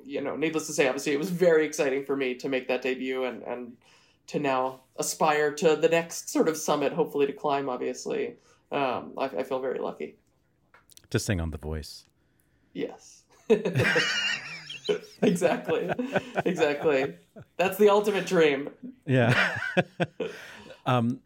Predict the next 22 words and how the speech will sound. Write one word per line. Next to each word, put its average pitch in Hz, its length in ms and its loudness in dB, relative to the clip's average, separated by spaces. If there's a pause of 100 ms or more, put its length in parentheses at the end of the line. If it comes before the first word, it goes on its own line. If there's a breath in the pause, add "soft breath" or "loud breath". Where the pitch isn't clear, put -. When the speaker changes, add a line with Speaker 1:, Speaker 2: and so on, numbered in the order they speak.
Speaker 2:
so 139 340 4
I, 131 280 0 (600)
you 120 100 0
know, 107 120 2
every 101 240 -2
time 120 180 2
I 101 120 4
see 92 420 -2
your 87 180 -2
name 87 240 0
out 80 200 -2
there, 82 140 -2
I 78 140 0
always, 80 240 -4
like, 78 160 -4 (400)
try - 160 -4
to 78 80 -2
read 80 280 -6
the 85 60 -6
reviews, 80 600 -4
and 85 240 -4
everybody 104 640 -2